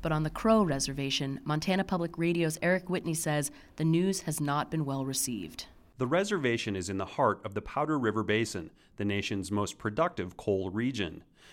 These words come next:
Speaker 2: The tribe was going to own five percent of the new terminal and reap tens of millions of dollars in coal sales.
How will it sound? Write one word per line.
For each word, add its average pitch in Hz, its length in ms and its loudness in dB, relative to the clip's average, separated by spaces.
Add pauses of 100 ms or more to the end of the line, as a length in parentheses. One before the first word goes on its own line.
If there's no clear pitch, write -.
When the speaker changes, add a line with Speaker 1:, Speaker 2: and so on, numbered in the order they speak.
(140)
Speaker 2:
The - 80 -10
tribe 117 440 4
was 110 320 2
going 101 220 2
to 95 100 -2
own 127 320 2
five 120 340 2
percent 147 380 -2
of 151 80 2
the 113 40 0
new 95 140 0
terminal 92 520 -4 (220)
and 107 240 -2
reap 160 300 -4
tens 175 400 -2
of 131 140 -2
millions 135 400 4
of 98 80 -2
dollars 113 340 2
in 92 120 -4
coal 147 260 0
sales. 87 520 -4